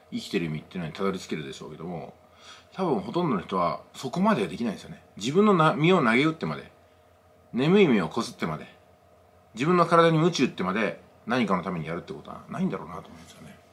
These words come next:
でもまあ、社員を抱えたり、家族を抱えていくと、自分の欲望ってのはもう随分遠くに行くわけなんですよ。で、その練習を会社経営でさせてもらったかなと。で、しまいには会社潰しても、結局は他人に戻るだけなんでね。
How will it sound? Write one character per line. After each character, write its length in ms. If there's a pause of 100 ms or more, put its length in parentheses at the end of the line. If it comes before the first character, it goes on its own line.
(960)
で 160
も 80
ま 320
あ、 40
社 140
員 200
を 60
抱 220
え 40
た 80
り、 160 (220)
家 120
族 180
を 60
抱 180
え 40
て 80
い 60
く 100
と、 280 (880)
自 260
分 100
の 80
欲 180
望 100
っ 40
て 80
の 80
は 40
も 180
う 100
随 160
分 100
遠 160
く 80
に 120
行 60
く 200 (220)
わ 100
け 80
な 100
ん 40
で 40
す 80
よ。 100 (840)
で、 60
そ 100
の 100
練 220
習 180
を 140
会 160
社 120
経 140
営 60
で 160
さ 140
せ 80
て 60
も 80
ら 60
っ 60
た 100
か 80
な 180 (280)
と。 60
で、 100
し 100
ま 100
い 40
に 40
は 80
会 160
社 80
潰 240
し 80
て 60
も、 180 (380)
結 160
局 160
は 60
他 140
人 140
に 60
戻 220
る 80
だ 100
け 60
な 100
ん 80
で 60
ね。 140